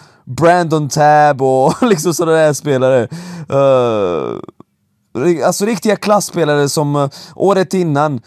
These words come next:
eh, också Norrköping. Eh, jag kommer ihåg ett år när Södertälje vann tvåtusen nitton, då hade de typ då Bizaka från bänken och, eh, eh, vilka fan var det mer? Erik Garcia och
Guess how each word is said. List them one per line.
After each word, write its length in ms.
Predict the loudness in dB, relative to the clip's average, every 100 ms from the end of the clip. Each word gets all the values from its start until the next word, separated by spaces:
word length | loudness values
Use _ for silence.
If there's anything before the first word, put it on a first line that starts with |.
| _ _
eh, 100 | -2
också 400 | 0 0 0 -4
Norrköping. 680 | -2 -2 0 -2 0 -2 -2 -6 -12 _ -16
Eh, 60 | -16 -16 -20 -20 -20 -4
jag 200 | 0 2
kommer 160 | 2
ihåg 160 | 2 2
ett 220 | 0 0
år 120 | 0
när 120 | 0 -2
Södertälje 500 | -2 -2 0 0 0
vann 180 | -2
tvåtusen 340 | -4 -8 -4 -4
nitton, 260 | -2 -2
då 100 | 2
hade 200 | 2 2
de 160 | 0 -2
typ 180 | -4 -4
då 300 | -2 -2 -6
Bizaka 760 | -6 -2 0 0 0 -4 -8
från 200 | -4 -4
bänken 480 | 0 -2 -4 -6 -2
och, 420 | 0 0 -2 -4
eh, 240 | 0 2 2
eh, 60 | -2 -16 -20 -20 _ -16 -12 -10 -12 -16 -18 -8
vilka 320 | -6 -2 0
fan 220 | 0 0
var 200 | 0 0
det 100 | 0
mer? 200 | -2 0
Erik 340 | 2 2 2 0
Garcia 840 | -4 -4 -4 -4 -4 0 2 2
och 560 | 2 2 2 2 0